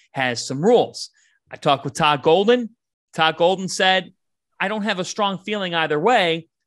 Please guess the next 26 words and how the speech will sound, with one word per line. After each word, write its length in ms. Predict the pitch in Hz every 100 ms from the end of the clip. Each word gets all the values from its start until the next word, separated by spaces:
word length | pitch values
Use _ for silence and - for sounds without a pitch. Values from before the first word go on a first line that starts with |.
| _ -
but 140 | 202
he 80 | 185
said, 320 | - 190 170
"Look, 300 | 208 110 _ _ _ _ _
we 140 | 151 214
talk 320 | 233 233 214
about 320 | 170 165 156
freedom 460 | - 196 202 120 - _ _ _ _
for, 360 | - 147 139 131
for 160 | 156
athletes. 480 | 160 175 - 117 -
There 160 | 190 196
is 160 | 156
nothing 280 | 170 208 220
wrong 220 | 208 196
with 160 | 160 147
that 280 | 156 139 -
freedom." 260 | 160 175 190
He 80 |
goes, 200 | 156 156
"They 120 | 151 165
should 220 | 165 156
be 100 | 156
allowed 280 | 156 165 156
to 60 | -
do 300 | 175 175